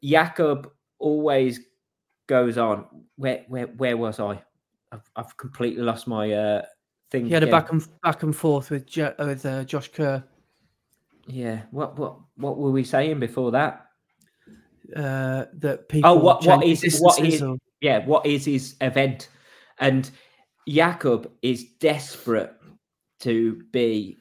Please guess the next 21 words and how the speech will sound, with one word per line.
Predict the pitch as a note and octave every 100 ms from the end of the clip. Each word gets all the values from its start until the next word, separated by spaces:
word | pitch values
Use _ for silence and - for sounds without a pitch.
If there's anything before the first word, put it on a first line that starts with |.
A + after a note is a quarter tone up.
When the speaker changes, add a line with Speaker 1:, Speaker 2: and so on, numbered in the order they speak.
| -
Speaker 1:
a | G#2+
fifteen | - A#2+ - A#2 A2+
hundred | A2 A2 G#2+
meter | G#2+ G#2 A#2
runner, | A2 B2 G#2+ G2+ - _ _ -
runner. | A#2+ A2 F#2+ - _ _ _ _ _ _ -
That's | D3 B2+ B2
Speaker 2:
Yeah. | -
Speaker 1:
what | A2+ G#2+
he | B2+
wants | A#2 A#2+ - -
to | A2+
be. | A2+ G#2+ F2 - _ _ _ -
But | B2+
he's | B2 A#2+ - - -
amazing | B2 B2 B2 B2+ C#3 D3+ D3 C3+ A#2+ G#2 G2 -
at | G#2
the | -
five | B2+ A2 G#2+
hundred | G#2+ G2+ G2+
me-, | G2+